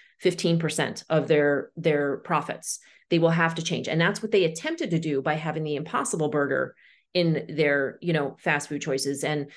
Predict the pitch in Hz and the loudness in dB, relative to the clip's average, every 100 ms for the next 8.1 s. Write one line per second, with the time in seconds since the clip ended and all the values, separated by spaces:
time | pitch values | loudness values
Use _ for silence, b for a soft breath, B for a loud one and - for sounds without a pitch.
0 | B - 185 180 180 175 180 185 185 202 | B -2 2 2 2 4 4 4 2 2
1 | 190 - 233 190 151 127 123 160 165 151 | -2 0 2 4 4 2 -2 -2 0 -2
2 | 156 175 165 165 180 160 - b b b | -4 -4 -2 -2 -2 -2 -4 b b b
3 | _ 175 160 160 - 160 151 151 - 170 | _ 2 2 0 -6 -4 -2 -4 -4 -6
4 | 170 - - 175 - 214 247 262 175 165 | -4 -8 -4 -4 2 4 6 6 2 2
5 | 165 202 208 151 147 139 175 170 151 139 | 0 -2 0 -2 -2 -4 -4 -2 -2 0
6 | 139 135 151 147 151 160 147 143 143 - | 0 0 -6 -4 -4 -2 -2 0 0 -2
7 | 143 143 170 156 143 139 139 139 139 139 | -2 0 2 0 0 -4 -4 -4 -4 -4